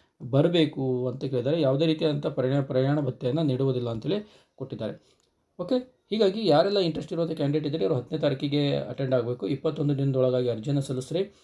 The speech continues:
ಆ, ಮತ್ತು ಯಾವುದೇ ಡಾಕ್ಯುಮೆಂಟೇಷನ್ಸ್ ಬಗ್ಗೆ ಏನೂ ಕೇಳಿಲ್ಲ, ಆದರೂ ಸಹಿತ ಒಂದು ಸೆಟ್ಟನ್ನು ನೀವು, ಆ, ಮೇ ಎರಡನೇ ತಾರೀಕಿನ ಒಳಗಾಗಿ ಹೋಗುವ ಹಾಗೆ ರೀತಿ ತುಂಬಿ. ಏನೇ ಫೀ ಅಂತ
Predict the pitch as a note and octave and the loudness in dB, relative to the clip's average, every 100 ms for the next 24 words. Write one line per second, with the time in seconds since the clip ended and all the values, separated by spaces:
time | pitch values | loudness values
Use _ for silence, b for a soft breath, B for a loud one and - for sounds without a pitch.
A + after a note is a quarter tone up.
0 | b _ C#3+ C#3+ D3+ C#3 D#3+ E3 C3+ E3 | b _ -4 -2 4 4 4 4 4 2
1 | E3 D#3+ D#3 E3 D#3 D3+ D3 D3 D3 C3+ | 0 0 -2 -4 -4 -2 0 -2 0 0
2 | D#3+ C3 D3 D#3+ D#3 - C3+ D#3 E3 D3 | 0 0 0 0 -2 0 2 2 2 2
3 | D3 C#3+ C#3+ F3 D3+ C#3 C3+ C3+ b b | -2 -2 -2 0 0 0 -2 -6 b b
4 | _ C3+ C3 C3+ E3 E3 C#3+ D3+ C#3+ C3+ | _ -2 2 2 4 4 4 2 0 0
5 | C#3 C3 B2 C#3+ D#3+ D3 C3 C3 C3+ C3 | -2 0 2 2 2 0 -2 0 0 2
6 | D#3 C3 B2 D#3 D#3 G3+ C#3+ - C3+ E3 | 2 0 0 -4 -4 -6 -10 -6 -4 0
7 | C#3+ D3 C#3+ D3 D#3 D#3 | 2 0 0 0 2 2